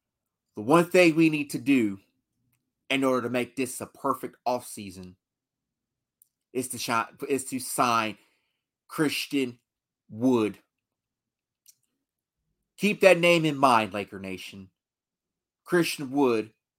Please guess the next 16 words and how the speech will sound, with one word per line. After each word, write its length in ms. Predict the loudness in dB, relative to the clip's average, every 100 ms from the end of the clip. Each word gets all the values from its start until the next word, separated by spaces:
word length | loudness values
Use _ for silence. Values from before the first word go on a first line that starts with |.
| _ _ _ _ _ _ _
is 140 | -6
still 240 | -2 -2 2
out 240 | 0 0
there. 220 | -14 -16 _ _ _ _ _ _ _ _ _ _ _ _ _ _ _ _
He 180 | -4 0
would 160 | 0 0
be 220 | -2 -2
a 160 | -4 -6
great 1300 | -8 -4 -2 0 4 6 8 6 4 2 -6 -18 -18 _ _ _ _ _ _ _ _ _ _ _ _ 0
big 440 | 4 4 2 -4 _ _
to 80 | -16
play 220 | -8 -8
next 280 | -6 -10 -10
to 180 | -14 -14
Anthony 340 | -16 -16 -20
Davis. 680 | -10 -10 -10 -18 -20 -20 -20